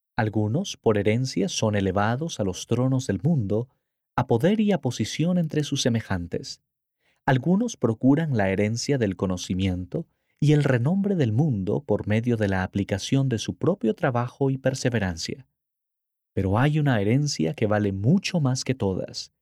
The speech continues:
y es la herencia de la exaltación eterna. Las Escrituras dicen que la vida eterna, que es la vida que tienen nuestro Padre eterno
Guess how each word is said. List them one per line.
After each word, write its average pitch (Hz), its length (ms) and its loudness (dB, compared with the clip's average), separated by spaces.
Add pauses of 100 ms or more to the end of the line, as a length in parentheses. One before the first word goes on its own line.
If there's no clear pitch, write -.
(540)
y 101 100 2
es - 180 0
la 92 160 2
herencia 135 460 0
de 151 100 0
la 147 120 2
exaltación 131 720 -2
eterna. 127 580 -4 (920)
Las 185 200 2
Escrituras 208 580 2
dicen 117 420 0
que 98 220 0
la 95 160 0
vida 160 300 2
eterna, 110 580 -2 (160)
que 101 160 2
es 98 160 0
la 98 120 2
vida 123 340 2
que 104 120 -6
tienen 113 400 2
nuestro 95 360 -6
Padre 127 380 -2
eterno 104 460 0